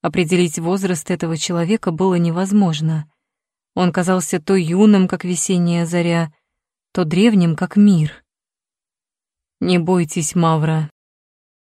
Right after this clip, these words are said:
проговорил он и с улыбкой положил руку на загривок льва.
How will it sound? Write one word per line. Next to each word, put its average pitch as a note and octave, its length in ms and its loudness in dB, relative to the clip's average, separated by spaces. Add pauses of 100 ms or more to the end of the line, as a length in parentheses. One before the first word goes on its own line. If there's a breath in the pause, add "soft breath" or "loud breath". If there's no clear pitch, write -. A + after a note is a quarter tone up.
(120)
проговорил F3 580 2
он A#3 240 6 (320)
и C#4+ 140 2
с - 140 -8
улыбкой G3+ 840 0
положил G3 480 2
руку G3+ 260 0
на E3 140 0
загривок E3+ 500 -2
льва. D#3+ 460 -2